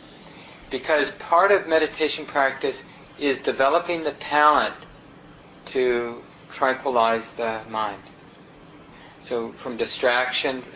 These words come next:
from activity to, uh, a non-activity. But that's only half of what meditation, mindfulness meditation is about. So part, half of meditation, this style of meditation,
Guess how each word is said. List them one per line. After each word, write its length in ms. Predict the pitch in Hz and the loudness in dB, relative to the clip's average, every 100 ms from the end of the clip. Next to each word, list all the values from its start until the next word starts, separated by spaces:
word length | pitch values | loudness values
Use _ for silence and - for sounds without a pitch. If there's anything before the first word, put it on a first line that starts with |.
| - | -10
from 140 | - 117 | -8 -4
activity 800 | 127 120 - 147 139 151 151 160 - - - - - - | -2 -2 0 2 4 4 2 -4 -12 -20 -20 -20 -20 -10
to, 420 | - 127 123 123 - - - - - | -4 0 0 -2 -6 -20 -20 -20 -16
uh, 480 | - 120 117 117 113 - - - - - - - - | -4 2 4 4 2 -6 -20 -20 -20 -20 -20 -16 -8
a 120 | 123 | -6
non-activity. 1120 | 123 131 143 147 139 120 - - 131 113 101 - - - - - - - - - - | 0 4 6 6 4 0 -2 0 2 2 -2 -10 -20 -20 -20 -20 -20 -20 -20 -20 0
But 240 | 139 135 - - - - - - | 4 4 2 -10 -20 -20 -20 -4
that's 260 | 143 156 - | 2 2 4
only 220 | 185 180 | 2 2
half 420 | 135 180 202 208 | 2 2 2 2
of 100 | 180 | 0
what 200 | 151 147 | -2 0
meditation, 640 | 143 139 135 151 143 - 127 | 0 0 2 2 2 -2 0
mindfulness 520 | 127 127 143 127 - - | 2 2 -4 -6 -8 -12
meditation 540 | 143 120 117 123 - 123 | -4 -2 -2 -4 -4 -8
is 140 | 110 | -8
about. 400 | 117 117 107 101 - - - - | -2 0 0 -2 -12 -20 -20 -20
So 160 | - - | -14 -12
part, 420 | - - 170 185 | -4 4 4 4
half 340 | - 175 202 202 | 0 2 2 0
of 120 | 156 | 0
meditation, 680 | 156 147 - 139 135 147 139 - - | 2 2 2 2 2 -2 -8 -12 0
this 200 | 135 156 | 2 2
style 260 | - 139 127 | 4 4 4
of 80 | 120 | 0
meditation, 540 | 127 117 127 113 117 | -2 -2 -4 -4 -10